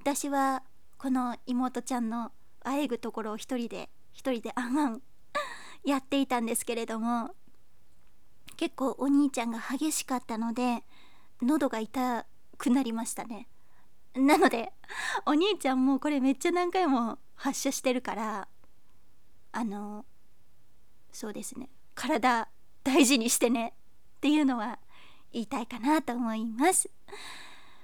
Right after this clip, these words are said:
さあ、今回の妹ちゃんはいかがだったでしょうか？感想などくださるととても励みになります。いつも、あの、何個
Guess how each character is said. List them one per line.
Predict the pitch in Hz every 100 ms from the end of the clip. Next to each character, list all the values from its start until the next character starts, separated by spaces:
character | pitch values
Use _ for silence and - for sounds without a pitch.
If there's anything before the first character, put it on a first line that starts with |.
| - -
さ | - - 277 311 220
あ、 | - - - - - - - - - - - - - - -
今 | - 294
回 | 269 247 240
の | 226 226 208 -
妹 | 269 254 247 247
ち | -
ゃ | 262
ん | 254
は | 254
い |
か | 247 415
が | 494
だ | 392
っ | 294
た | - 226
で | 214
し | -
ょ | 214
う |
か？ | - 202 - - - -
感 | - 285 269
想 | 269 277 262
な | 269
ど | 254
く | - 285
だ | 285
さ | 311 370
る | 302
と | - - - -
と | - 269
て | 277
も | 339
励 | 370 392 381 403
み | 403
に | 294
な | 240
り | 233
ま | 233 254
す。 | - - - - - -
い | 262
つ | 233
も、 | 220 208 - - - - - - -
あ | - 208
の、 | 233 240 277 - - - - - - - - - - -
何 | 233 254 247 233
個 | - 247 233